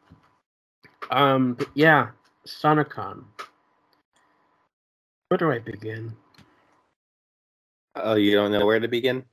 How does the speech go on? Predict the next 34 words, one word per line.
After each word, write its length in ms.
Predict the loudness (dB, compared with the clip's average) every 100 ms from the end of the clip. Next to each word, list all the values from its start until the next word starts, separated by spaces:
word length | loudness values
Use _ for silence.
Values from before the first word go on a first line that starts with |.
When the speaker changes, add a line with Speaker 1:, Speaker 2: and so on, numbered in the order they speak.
| _ _ 0
Speaker 1:
I 160 | 2 4
mean, 480 | 6 6 4 2 -4 _ _ _ _ _ -4
why 180 | 4 4
don't 180 | 6
you 120 | 4 4
help 240 | 2 0
me 180 | -4 -4
out 200 | -4 -8
here? 360 | -6 -6 -6 -4
Give 160 | -2 0
yourself 520 | -2 -4 -4 -4 -4 -14
some 280 | -10 -8 -8
stuff 300 | -4 -4 -4
to 80 | -8
do. 360 | -6 -6 -6 -14 _ _ -20 _ _ _ _ _ _ _ _ _ _ _ _ _ _ _ _ _ _ _
Speaker 2:
What 120 | 0 0
do 60 | 0
you 20 | -4
mean? 100 | -6 _ _ _ _ _ _ _ _
Speaker 1:
I 100 | 2 2
don't 200 | 2 -6
know. 100 | -2
Ask 280 | -2 -2 -8
me 80 |
questions. 640 | -14 -14 -14 -14 -16 -18 -20 _ _ _ _
Speaker 2:
Uh, 440 | 6 8 8 6 4 -2 _ _
so 160 | -2 2
what 180 | 4 4
happened 380 | 4 2 0 -2
on 120 | 0
day 160 | 0 -2
one? 360 | -2 -4 -6 _ _ _ _ _ _ -20 2
Speaker 1:
Well, 340 | 8 8 8 0 _ _
<laughs> 200 | _